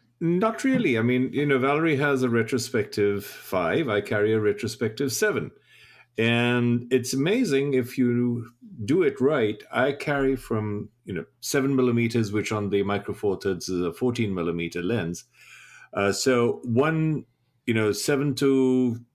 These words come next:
you know, fourteen, one twelve to thirty-five and one thirty-five to one hundred.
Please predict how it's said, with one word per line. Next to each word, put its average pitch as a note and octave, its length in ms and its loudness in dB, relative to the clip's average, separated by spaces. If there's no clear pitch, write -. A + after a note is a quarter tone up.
you - 60 -8
know, A#2 120 2
fourteen, A#2+ 600 2
one G2+ 400 0
twelve A#2 420 -2
to A2 100 -4
thirty-five G#2 840 -2
and F#2 200 -4
one F2+ 200 -4
thirty-five D#2+ 640 -6
to F2+ 100 -8
one D#2+ 220 -6
hundred. A#2+ 420 -4